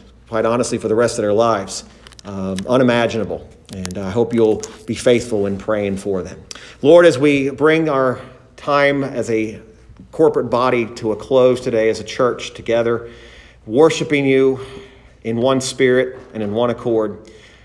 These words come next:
Lord, I pray that this would not break that spirit, but simply we would go our separate ways and again be reminded of the goodness of God.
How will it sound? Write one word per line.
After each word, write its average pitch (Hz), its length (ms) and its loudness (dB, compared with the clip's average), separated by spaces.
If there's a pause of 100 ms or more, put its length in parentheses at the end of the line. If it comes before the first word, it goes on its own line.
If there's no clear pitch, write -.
(180)
Lord, 151 160 6
I 151 80 8
pray 170 300 4
that 151 120 2
this 147 180 -4
would 147 120 -2
not 135 320 -2
break 151 640 0
that 113 180 -6
spirit, - 480 0
but 104 100 -8
simply 143 340 0
we 123 120 0
would 113 160 -2
go 131 240 4
our 123 100 2
separate 123 340 -4
ways 127 500 2
and 101 200 -8 (300)
again 135 320 2
be 131 120 2
reminded 139 760 2 (320)
of 101 380 -12
the 110 100 -4
goodness 135 460 2
of 95 120 -6
God. 131 640 0